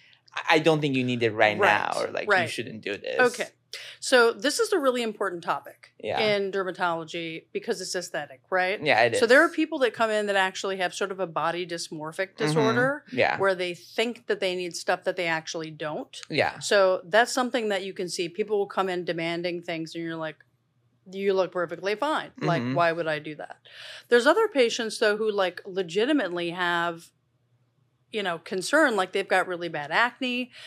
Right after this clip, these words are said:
Speaker 2: they have eczema, they have psoriasis.
Speaker 1: Yeah.
Speaker 2: Um, they have things that are really affecting how they look, which, you know, are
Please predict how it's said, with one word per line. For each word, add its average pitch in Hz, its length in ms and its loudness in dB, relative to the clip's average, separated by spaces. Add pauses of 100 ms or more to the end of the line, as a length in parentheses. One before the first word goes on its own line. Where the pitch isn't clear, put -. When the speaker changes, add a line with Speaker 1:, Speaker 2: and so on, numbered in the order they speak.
(160)
Speaker 2:
they 175 120 -2
have 170 200 -2
eczema, 220 640 0
they 190 120 -4
have 180 140 -2
psoriasis. 185 920 -4
Speaker 1:
Yeah. 110 400 0
Speaker 2:
Um, 180 360 -2
they 202 100 0
have 226 160 4
things 254 200 -2
that 262 120 0
are 214 100 2
really 196 300 -2
affecting 190 520 -4
how 175 140 -2
they 165 140 -4
look, 262 240 -4
which, 185 280 -8 (120)
you 190 160 -8
know, 156 260 -8
are 165 440 -4